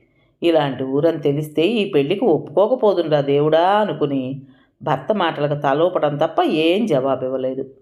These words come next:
సెలవులైపోయి ఆఫీస్కి వెళ్తున్న గిరి భార్యకి చెప్పిన జాగ్రత్తలే మళ్ళీ చెప్పి లోపల గడియ వేసుకోమని సాయంత్రం ఆరు గంటల వేళ తనొచ్చి మూడుసార్లు బెల్లు మోగిస్తానని,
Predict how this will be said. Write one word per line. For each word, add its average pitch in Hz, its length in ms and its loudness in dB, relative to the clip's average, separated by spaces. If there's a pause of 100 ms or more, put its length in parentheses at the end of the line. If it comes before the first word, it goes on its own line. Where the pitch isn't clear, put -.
(1160)
సెలవులైపోయి 160 920 0
ఆఫీస్కి 208 520 -2
వెళ్తున్న 170 320 0
గిరి 143 580 -2 (360)
భార్యకి 175 440 0
చెప్పిన 156 400 0
జాగ్రత్తలే 156 600 0
మళ్ళీ 147 420 0
చెప్పి 220 600 -2 (240)
లోపల 240 320 2
గడియ 180 320 2
వేసుకోమని 170 680 0
సాయంత్రం 247 560 0
ఆరు 185 420 0
గంటల 190 320 0
వేళ 202 240 2
తనొచ్చి 196 880 -2 (300)
మూడుసార్లు 220 640 2
బెల్లు 160 280 0
మోగిస్తానని, 143 920 -2